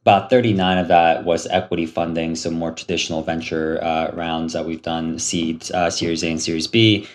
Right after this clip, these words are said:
We also have additional five million in e-, equipment financing or debt. You know, I think the,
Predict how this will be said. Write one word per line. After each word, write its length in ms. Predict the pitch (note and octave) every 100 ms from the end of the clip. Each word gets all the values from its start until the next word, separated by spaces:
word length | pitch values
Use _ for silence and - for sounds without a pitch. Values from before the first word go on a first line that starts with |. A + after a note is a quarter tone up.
| -
We 160 | F#2+ F#2+
also 220 | F2+ F2+
have 120 | E2+
additional 380 | E2 E2+ - E2
five 240 | F2 E2+
million 320 | E2+ E2 E2
in 240 | D#2+ E2 D#2+
e-, 40 | -
equipment 480 | F2+ - F#2 E2+ D#2+
financing 640 | F2 E2 E2+ - D#2+ D#2+
or 160 | F2 E2
debt. 440 | F2 E2+ D#2+ - _ -
You 80 | D#3+
know, 260 | F3 D3+ -
I 80 | C#3
think 320 | G3 A3 -
the, 500 | F#3+ E3 C#3+ A#2+